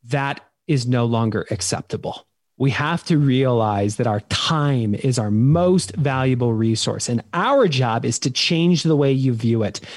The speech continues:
So you wake up, you see it as the most valuable resource, and you invest it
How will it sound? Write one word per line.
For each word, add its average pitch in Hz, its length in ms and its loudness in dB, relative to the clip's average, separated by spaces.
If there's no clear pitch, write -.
So - 160 -4
you 127 200 2
wake 165 400 0
up, 135 240 -2
you 147 160 2
see - 480 2
it - 220 -4
as 160 160 -2
the 147 60 2
most 139 240 2
valuable 127 360 0
resource, 123 540 0
and 170 240 4
you 165 140 4
invest 139 840 2
it 104 200 -6